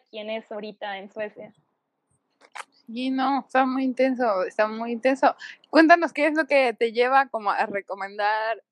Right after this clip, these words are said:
Speaker 2: esta, o sea, como el libro a los demás, porque, pues, justo siento que, ajá,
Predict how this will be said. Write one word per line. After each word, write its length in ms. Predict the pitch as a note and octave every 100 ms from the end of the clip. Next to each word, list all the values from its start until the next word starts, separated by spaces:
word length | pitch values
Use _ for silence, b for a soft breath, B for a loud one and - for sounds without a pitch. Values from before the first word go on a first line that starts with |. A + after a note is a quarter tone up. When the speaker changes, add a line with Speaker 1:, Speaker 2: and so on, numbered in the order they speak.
| -
Speaker 2:
esta, 640 | G#3 _ G#3 G#3 G3+ G3 -
o 100 | G3
sea, 80 | G#3+
como 180 | G3+ F#3+
el 140 | F#3+
libro 280 | A3+ B3+ C4+
a 120 | C#4
los 120 | C4+
demás, 240 | C4 D#4 - B -
porque, 140 | C4
pues, 120 | C#4 -
justo 260 | F4+ F#4+
siento 280 | F4+ E4 D#4+
que, 360 | D4 C4 G#3 _ _ _ _ _ _ -
ajá, 300 | F3+ F3+